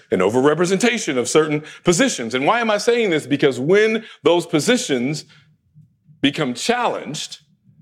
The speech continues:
that's when people feel persecuted. Individually, we do this. You're having a position and somebody else has the position, and,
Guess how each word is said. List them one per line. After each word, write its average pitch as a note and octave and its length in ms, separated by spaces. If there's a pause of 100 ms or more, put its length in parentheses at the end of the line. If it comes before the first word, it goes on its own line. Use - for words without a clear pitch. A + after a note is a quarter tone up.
(380)
that's C#3+ 260
when C#3 140
people A#2+ 240
feel A#2 180
persecuted. G#2 600 (1400)
Individually, A3+ 520
we A#2+ 100
do G2+ 140
this. E2+ 340 (1700)
You're D3 100
having E3+ 240
a D#3+ 60
position D#3+ 480
and C#3+ 100
somebody E3+ 240
else E3+ 140
has E3 180
the E3 60
position, D#3+ 480
and, A#2 120